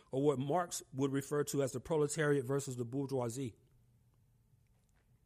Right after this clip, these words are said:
It is that same ideological interconnectedness that is expressed in a June fifteenth, twenty twenty article on the website Marxism dot com. Did you know there was a website called Marxism dot com?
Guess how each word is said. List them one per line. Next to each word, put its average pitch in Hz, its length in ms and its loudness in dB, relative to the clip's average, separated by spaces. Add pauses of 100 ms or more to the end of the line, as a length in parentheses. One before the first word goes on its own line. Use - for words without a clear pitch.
(720)
It 151 80 2
is 147 80 2
that 147 160 4
same 196 480 8 (100)
ideological 156 680 4
interconnectedness 156 680 2
that 139 140 -2
is 127 140 -4
expressed 151 580 -2
in 139 80 0
a 123 100 2
June 151 300 6
fifteenth, 156 640 0 (500)
twenty 165 220 0
twenty 156 280 2
article 147 460 0
on 135 100 2
the 131 80 0
website 143 460 0
Marxism 135 540 -2
dot 135 240 -4
com. 127 480 -2 (420)
Did 131 140 -4
you 139 60 0
know 139 120 2
there 147 120 2
was 135 120 0
a 135 40 -2
website 131 440 -4
called 131 160 -8
Marxism 127 400 -10
dot 127 160 -12
com? 139 220 -14